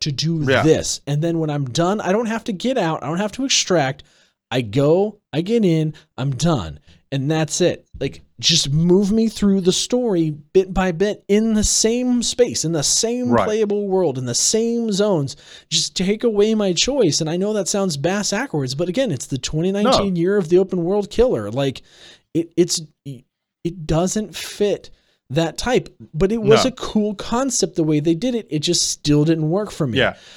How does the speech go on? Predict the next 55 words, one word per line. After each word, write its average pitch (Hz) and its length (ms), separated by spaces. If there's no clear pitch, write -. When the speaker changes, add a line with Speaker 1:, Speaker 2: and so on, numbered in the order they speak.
Speaker 1:
I 143 120
mean - 20
Speaker 2:
Like, 160 220
if, 165 160
if 143 160
you 196 80
would 233 80
take 214 140
his 185 160
daughters 135 320
and 127 120
put 143 140
them 139 160
in 113 180
one 113 140
of 120 60
the 113 100
other 110 160
Wolfenstein 120 640
games, 135 340
like, 110 240
it 123 140
would 117 160
still - 260
be 107 300
a 110 100
really 104 340
good 98 240
game. 101 440
Speaker 1:
Yes. 143 380
Speaker 2:
Like, 127 180
you 151 120
know, 135 160
it's, 135 240
it's 143 200
not 160 240
B 139 120
J 131 160
Blazkowicz 110 640
that 113 260
makes 120 240
the 131 100
game 113 320
so 98 300
good. 104 480
It's 113 140
the 120 100
fact 123 300
that 117 160
it's 104 100
an 127 140
entertaining 131 480
story 127 360
built 120 220
within, 120 360